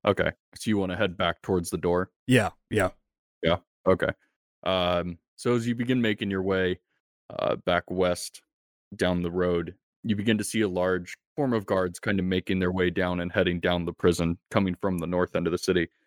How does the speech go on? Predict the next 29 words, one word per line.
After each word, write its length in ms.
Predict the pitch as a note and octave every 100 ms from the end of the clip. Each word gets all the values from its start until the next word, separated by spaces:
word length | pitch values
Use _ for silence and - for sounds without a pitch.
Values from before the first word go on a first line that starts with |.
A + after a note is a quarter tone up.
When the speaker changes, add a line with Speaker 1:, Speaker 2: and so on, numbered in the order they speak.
| _ -
Speaker 1:
They're 140 | C3+
not 180 | C3+ A#2
paying 200 | B2+ A2
much 200 | G2+ G2
attention 400 | F#2+ F#2+ F2 F2+
to 100 | F#2
you, 200 | F2 F#2 -
and 160 | - F#2
they're 160 | F2+ F2
all 100 | F2
kinda 240 | F#2 F2
just, 240 | D#2+ -
like, 180 | F2+ F2 -
focused 360 | F#2 - F2
on 140 | F#2 F2+
getting 300 | F#2+ D#2+ E2+
down 240 | F2 E2+
there 160 | E2+ E2+
and 200 | F2 G2+ _
closing 280 | F#2+ F2 F2+
off 160 | E2+ -
the 80 |
scene, 400 | F2 F#2+ F2+ F#2 - _ -
basically. 500 | F#2+ - F2+ F2 G#2+ _ _ _ _ _ -
And 160 | G#2
you 60 | G#2
do 160 | A2 G#2
manage 400 | G2 F#2+ - -
to 320 | F#2+ F2+